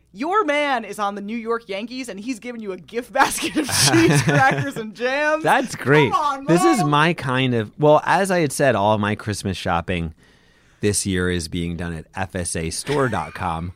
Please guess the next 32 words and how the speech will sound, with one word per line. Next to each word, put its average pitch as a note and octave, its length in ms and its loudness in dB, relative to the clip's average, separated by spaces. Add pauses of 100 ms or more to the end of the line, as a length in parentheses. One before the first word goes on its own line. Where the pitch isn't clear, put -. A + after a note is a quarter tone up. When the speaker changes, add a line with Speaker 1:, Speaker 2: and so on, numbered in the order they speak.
(320)
Speaker 2:
So C#3 200 4
it's C#3+ 120 2
a D3 60 4
little F3+ 440 4
bit C3+ 300 4
of A2 260 -4 (140)
a A2 80 -2
Mariano G#2 680 -2
Rivera F#2 480 -2
Christmas - 560 -6
for F2+ 120 -8
me. D#2 360 -8
Speaker 1:
What's G#4 260 0
worse, G3+ 340 -2
floss D#4 800 0 (300)
or E4 460 -2
airport F#3+ 420 -4
crackers? F3 480 -4
Speaker 2:
Wait, - 160 4
well, G#4 120 10
the E3 100 4
Speaker 1:
Newark. F#3+ 120 -2
Speaker 2:
thing, C4+ 220 0
the G#3+ 80 4
problem C4+ 340 2
is F3 120 0
that D3+ 220 6 (120)
at D#3+ 240 4
the D#3 180 0
airport, D3 520 2
that A2+ 260 0
toothbrush, C3 800 0